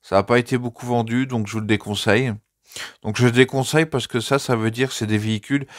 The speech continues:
qui vont être difficilement entretenables dans, euh, des réseaux, euh, de garages multimarques, type, euh, Delco, Noroto, Midas, et cetera, quoi. Voilà, allez, on a fait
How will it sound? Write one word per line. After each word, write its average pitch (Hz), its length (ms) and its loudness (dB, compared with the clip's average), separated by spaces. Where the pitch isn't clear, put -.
qui 120 120 -6
vont 113 200 4
être 107 100 2
difficilement 123 720 -2
entretenables 123 640 0
dans, 110 400 2
euh, 101 260 -2
des 98 320 2
réseaux, 104 540 0
euh, 92 1400 2
de 104 180 0
garages 107 400 4
multimarques, 110 680 0
type, 110 400 -6
euh, 92 160 2
Delco, 101 640 2
Noroto, 98 680 0
Midas, 98 680 2
et - 40 -18
cetera, 85 400 -4
quoi. - 220 -20
Voilà, 165 380 8
allez, 151 540 2
on 139 160 -2
a 147 120 4
fait - 420 -2